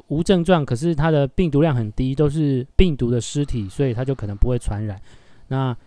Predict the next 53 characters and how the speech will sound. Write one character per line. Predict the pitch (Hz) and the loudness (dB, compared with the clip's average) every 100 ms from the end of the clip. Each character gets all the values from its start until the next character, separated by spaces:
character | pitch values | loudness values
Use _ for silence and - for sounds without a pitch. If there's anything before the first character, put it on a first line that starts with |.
| - - | -12 -4
可 | 175 | 0
能 | |
因 | 233 | 2
为 | 233 | 2
可 | - 151 | 2 2
能 | 147 | 4
百 | - 127 | 4 6
货 | 165 180 | 8 8
业 | 170 | 6
大 | 165 | 4
部 | 165 | 4
分 | 165 | 2
比 | 120 | 2
较 | 147 | 0
年 | 131 117 | 2 0
轻 | 120 123 123 | -2 -4 -2
啊， | 101 | -2
他 | 127 | 2
不 | 143 123 | 6 6
像 | 156 131 113 | 4 0 -4
老 | 107 98 | -4 -4
人 | 95 101 | -4 -6
家 | 104 120 113 | -4 -4 -2
吼， | 110 107 95 - - - _ - | -4 -6 -8 -14 -20 -20 _ -4
抗 | 156 147 | -2 -2
体 | 110 | -4
比 | 101 | -4
较， | 113 120 120 165 | -4 -4 -6 -10
那 | 147 | -8
个 | 120 113 110 | -4 -4 -4
抵 | 113 | -2
抗 | 135 147 | -2 0
力 | 135 | -2
比 | |
较 | 110 | -4
差， | 110 - 110 101 101 - - - - | -4 -6 -6 -8 -10 -18 -20 -20 -8
然 | 143 | -2
后 | 151 | 2
或 | 196 | 4
者 | 151 | 4
是 | 160 | 2
他 | 165 185 | 2 0
只 | - | 0
是 | 143 | 0
传 | 156 156 | 2 2
给 | 127 | 2
他 | 151 | 2
的 | |
家 | 135 151 143 | 2 2 2
人， | 139 101 87 _ _ - | 2 -2 -6 _ _ -6
那 | 139 | -2
就 | 147 | -2
是 | 156 135 | -2 -4